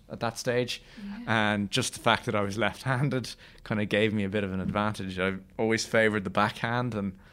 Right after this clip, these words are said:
Speaker 1: I kinda got away with <laughs> not having a good forehand in my early days. And I think it was, you know, also that combined with just that table tennis is such a complicated sport. There's so many different aspects to it. There's so many different ways of playing.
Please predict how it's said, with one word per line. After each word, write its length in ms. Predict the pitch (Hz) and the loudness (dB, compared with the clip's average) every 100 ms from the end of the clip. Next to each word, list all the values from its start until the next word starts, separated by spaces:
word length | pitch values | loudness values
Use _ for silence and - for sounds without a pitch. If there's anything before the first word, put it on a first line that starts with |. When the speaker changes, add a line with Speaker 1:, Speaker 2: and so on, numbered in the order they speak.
| - - - | -20 -16 -10
Speaker 1:
I 60 | |
kinda 280 | 107 110 101 | -4 0 0
got 180 | 104 104 | 2 2
away 320 | 104 107 107 | 6 6 6
with 360 | 107 101 - - - - | 4 0 -4 -8 -6 -6
<laughs> 200 | - - | -10 -6
not 120 | - 92 | -2 4
having 280 | 113 113 110 | 4 4 0
a 40 | 101 | 0
good 120 | 95 | -2
forehand 500 | - 120 113 110 110 | 2 4 4 2 2
in 60 | 110 | 2
my 220 | 107 104 | 2 4
early 240 | 104 107 | 4 4
days. 440 | 104 104 104 104 95 | 4 4 4 2 0
And 200 | 98 92 - - - - | -2 -2 -8 -20 -20 -2
I 60 | 117 | 2
think 180 | 151 117 | 2 4
it 40 | |
was, 440 | 110 101 - - - | 2 4 2 2 4
you 60 | |
know, 120 | 160 110 | 4 6
also 400 | 156 165 165 - | 4 4 2 -4
that 420 | 127 135 139 - | 0 2 2 0
combined 400 | - 113 113 110 | -2 2 4 4
with 260 | 104 95 - | 0 -2 -6
just 360 | 110 - - - | -6 -6 -8 -8
that 140 | 101 | -6
table 260 | - 107 104 | 0 0 0
tennis 280 | 101 101 - | -2 -2 -2
is 60 | - | -2
such 200 | 117 - | -4 -6
a 60 | |
complicated 640 | - 101 101 95 104 92 - | -8 -8 -6 -6 -4 -4 -6
sport. 400 | - 139 107 - - - - - | 0 2 2 -2 -20 -20 -20 -10
There's 120 | 101 | -6
so 180 | - 113 | 0 2
many 200 | 113 101 | 2 2
different 520 | 107 104 - 98 92 - | 0 -2 0 -2 -2 -2
aspects 520 | 98 107 - 107 - - | 0 0 -2 -4 -4 -8
to 200 | 107 98 | -4 -4
it. 180 | 92 - - - - - | -4 -12 -20 -20 -20 -12
There's 100 | - | -4
so 160 | - 113 | 2 2
many 160 | 110 107 | 4 2
different 320 | 104 98 92 | 0 -2 2
ways 320 | 101 104 95 | 2 2 0
of 120 | 95 | -6
playing. 520 | - 107 113 110 98 | 0 2 4 2 -2